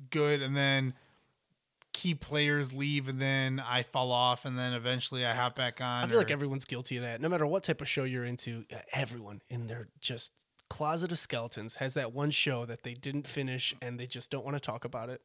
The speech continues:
Speaker 1: Yeah, I don't know, but
Speaker 2: How's Community going, Junior?
Speaker 1: Exactly.
Speaker 2: <laughs>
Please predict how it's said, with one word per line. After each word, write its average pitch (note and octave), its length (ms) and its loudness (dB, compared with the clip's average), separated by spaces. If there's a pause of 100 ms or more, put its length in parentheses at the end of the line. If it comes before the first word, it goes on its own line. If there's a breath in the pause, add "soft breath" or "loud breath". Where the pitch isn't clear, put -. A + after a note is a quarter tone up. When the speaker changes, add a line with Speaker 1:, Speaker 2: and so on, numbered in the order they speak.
Speaker 1:
Yeah, A#2+ 340 -6 (280)
I E3 100 0
don't B2+ 120 0
know, A2+ 220 -4 (320)
but A2+ 220 -6 (840)
Speaker 2:
How's C#3+ 200 -2
Community D#3 460 0
going, G#2+ 260 -10
Junior? D3+ 220 -12 (500)
Speaker 1:
Exactly. B2+ 540 0
Speaker 2:
<laughs> - 40 0